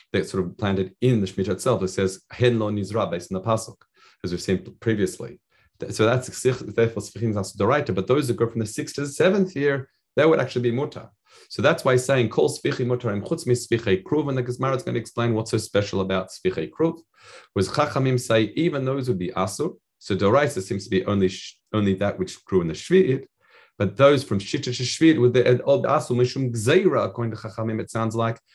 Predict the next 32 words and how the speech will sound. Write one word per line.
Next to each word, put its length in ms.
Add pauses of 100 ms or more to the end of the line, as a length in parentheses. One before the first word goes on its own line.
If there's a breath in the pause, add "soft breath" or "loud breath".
(160)
'cause 260
Gazru 800
Atu 300
Sfichei 480 (100)
Kruv. 240
Since 220 (240)
Sfichei 420
Kruv 320
are 120
Asur, 360 (180 soft breath)
if 140
we 80
make 300
everything 300
else 180
Asur 340
as 100
well. 240 (360)
Okay, 300 (320 loud breath)
that's 320
the 100
charted 420
out 220
debate 420
for 160
you. 180 (960)
Hopefully 220
it 60
makes 200
more 180
sense 340
now. 180